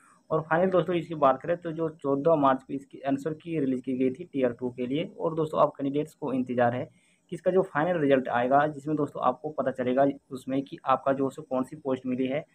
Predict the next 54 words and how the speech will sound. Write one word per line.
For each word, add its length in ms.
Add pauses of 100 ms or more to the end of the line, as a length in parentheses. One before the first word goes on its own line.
(240)
और 160
कट 180
ऑफ 120
कितनी 240
गई 200
है, 200
उसकी 320
जो 160
result 300
जो 140
है 60
सो 120
कब 220
आएगा, 260
इस 200
वीडियो 220
में 60
हम 100
सारा 260
information 520
देने 220
वाले 220
हैं। 180 (680)
और 120
दोस्तों 280
बात 220
करें 180
जितने 260
भी 100
कैंडिडेट 400
दो 180
हज़ार 160
तेईस 260
की 140
भर्ती 320
का 180
दोस्तों 280
इंतज़ार 380
कर 180
रहे 140
थे 100
तो 100
बहुत 220
जल्द 180
ही 80
दोस्तों 260
इसका 280
भी 280
notification 560
release 220
होने 180
वाला 280
है। 200
दोस्तों 280